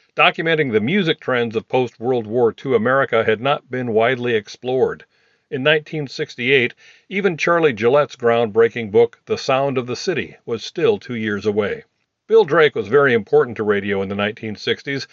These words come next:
but if I say the name Bill Drake to most people, even to radio insiders, I get blank stares. This doesn't surprise me.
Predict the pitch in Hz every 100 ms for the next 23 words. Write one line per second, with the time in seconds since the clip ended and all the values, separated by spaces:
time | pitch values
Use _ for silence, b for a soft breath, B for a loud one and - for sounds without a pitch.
0 | b b 143 147 143 - 190 208 160 131
1 | 123 98 127 117 - 127 131 - 113 120
2 | - - 165 - 107 b b b 170 180
3 | 165 127 127 143 127 113 107 190 - 98
4 | 92 107 110 _ _ 131 123 147 110 120
5 | 107 - - 123 104 85 80 - _ _
6 | _ - 127 - 165 151 123 135 139 139
7 | 139 - -